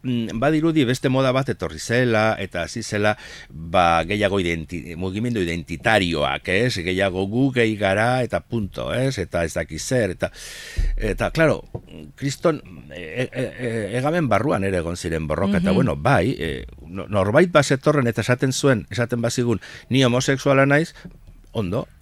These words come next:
Speaker 1: pentsatzen genuen nahiko kostatu zaio onartzea.
Speaker 2: <laughs>
Speaker 1: Orain ez gara gu hasiko hori des-, guztia desmontatzen, eta zu ez, zu ez zara homosexuala, zu, eh, mesedez, ez?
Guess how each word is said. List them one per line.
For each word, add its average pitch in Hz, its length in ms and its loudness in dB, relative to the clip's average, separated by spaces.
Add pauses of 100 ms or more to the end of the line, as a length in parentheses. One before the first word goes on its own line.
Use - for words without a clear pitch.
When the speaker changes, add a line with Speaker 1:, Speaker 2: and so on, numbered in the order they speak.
(200)
Speaker 1:
pentsatzen 113 400 2
genuen 107 260 4
nahiko 131 240 4
kostatu 95 420 0
zaio 90 260 6
onartzea. 113 440 2
Speaker 2:
<laughs> 214 360 4
Speaker 1:
Orain 185 220 4
ez 123 120 4
gara 107 240 6
gu 104 180 6
hasiko 101 380 4
hori 92 140 2
des-, 87 220 0
guztia 87 360 0
desmontatzen, 101 580 2
eta 92 180 2
zu 247 220 2
ez, 170 160 4
zu 196 160 0
ez 160 120 4
zara 135 200 2
homosexuala, 87 760 0
zu, 98 100 -2 (180)
eh, 87 140 -2
mesedez, 71 800 -6
ez? 123 140 -6